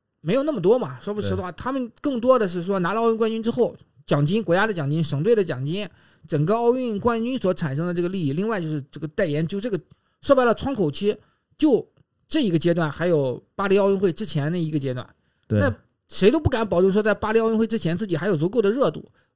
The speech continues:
Speaker 1: 万一成绩不行了，万一中间有负面什么，那这个时候对运动员来说正是他们收获的季节。他们可能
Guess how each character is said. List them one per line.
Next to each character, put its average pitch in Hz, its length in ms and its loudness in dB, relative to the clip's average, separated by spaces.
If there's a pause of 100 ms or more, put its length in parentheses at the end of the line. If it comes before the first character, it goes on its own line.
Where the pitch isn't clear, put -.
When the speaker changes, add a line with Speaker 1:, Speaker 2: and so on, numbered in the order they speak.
(120)
Speaker 1:
万 277 160 0
一 311 80 -2
成 196 180 -2
绩 208 60 -2
不 220 100 0
行 156 220 -2
了， 160 100 0
万 214 160 -4
一 247 80 -6
中 214 160 -8
间 226 80 -6
有 185 120 -2
负 196 180 -6
面 190 180 -2
什 135 80 -2
么， 143 80 -6 (280)
那 254 200 -2 (240)
这 330 160 -2
个 240 80 4
时 160 120 -2
候 165 240 0 (580)
对 262 100 -2
运 277 120 0
动 254 160 0
员 175 100 -2
来 175 100 -2
说 180 160 0
正 240 200 -2
是 208 80 -6
他 214 120 -4
们 214 80 -4
收 277 200 -2
获 262 120 4
的 151 80 2
季 143 160 -8
节。 127 160 -14 (1080)
他 269 180 -4
们 269 160 -2
可 170 160 -4
能 185 260 -2